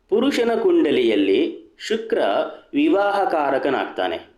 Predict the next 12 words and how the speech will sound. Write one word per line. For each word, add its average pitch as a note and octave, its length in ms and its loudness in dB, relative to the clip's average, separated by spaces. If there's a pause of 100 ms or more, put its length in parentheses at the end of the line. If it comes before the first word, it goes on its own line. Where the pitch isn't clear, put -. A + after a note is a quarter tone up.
(260)
ಮಹಿಳೆಯ F3+ 540 0
ಕುಂಡಲಿಯಲ್ಲಿ A#2 1080 0 (220)
ಶುಕ್ರ D3 320 -2 (540)
ಜೀವಕಾರಕನಾಗ್ತಾನೆ. A#2 1700 -2 (160)
ಶುಕ್ರ G#3+ 340 -2 (720)
ವಿವಾಹಿತ D#3 600 0
ಮಹಿಳೆ, B2+ 880 0 (320)
ಧನ, C#3+ 240 0 (760)
ಮಹಾಲಕ್ಷ್ಮಿ, B2 1300 -2 (220)
ಐಷಾರಾಮಿ D3+ 760 0
ಸರಕುಗಳು, B2 1040 2 (320)
ವೀರ್ಯ, C3 560 2